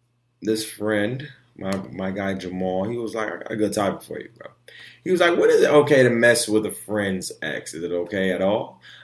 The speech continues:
Uh, if so, how long, how long do you have to wait? And how close does the friend have to be for it to be a no-go?" And I said, "I like it." He was like, "You know what? These kids nowadays, you know what I'm saying? I told you. I said, I like it. I like it."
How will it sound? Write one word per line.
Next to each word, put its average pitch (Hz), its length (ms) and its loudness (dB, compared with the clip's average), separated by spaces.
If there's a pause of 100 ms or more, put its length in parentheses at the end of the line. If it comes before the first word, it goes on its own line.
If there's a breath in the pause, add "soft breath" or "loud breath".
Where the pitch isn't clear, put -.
Uh, 107 300 2
if 131 160 2
so, 165 280 -2
how 175 220 -2
long, 175 480 -2 (160)
how 160 160 -2
long 165 180 0
do 151 60 2
you 160 60 4
have 156 160 -2
to 143 60 -4
wait? 131 420 0 (260 loud breath)
And 143 140 2
how 156 160 2
close 190 480 0
does 139 220 2
the 131 100 -2
friend 165 360 0
have 165 220 -2
to 147 80 -8
be 190 440 0 (320 soft breath)
for 113 200 4
it - 100 -2
to 110 200 -2
be 120 140 0
a - 40 0
no-go?" 214 580 4
And 131 100 2
I - 60 -2
said, 339 220 -6
"I 453 480 -2
like - 160 0
it." - 200 -4 (340 loud breath)
He 175 80 -6
was 175 160 4
like, 165 200 2
"You 208 80 -2
know 170 220 2
what? 180 280 2
These 190 160 -4
kids 160 340 -2
nowadays, 107 680 -2
you 117 80 -8
know 120 120 -4
what 120 60 -2
I'm 117 80 -8
saying? 123 140 -4
I 131 140 -2
told 156 280 -2
you. 117 80 0
I 117 60 0
said, 123 140 -2
I 123 40 0
like 127 220 -4
it. 120 60 -4
I 131 80 -2
like 139 200 0
it." 92 140 -8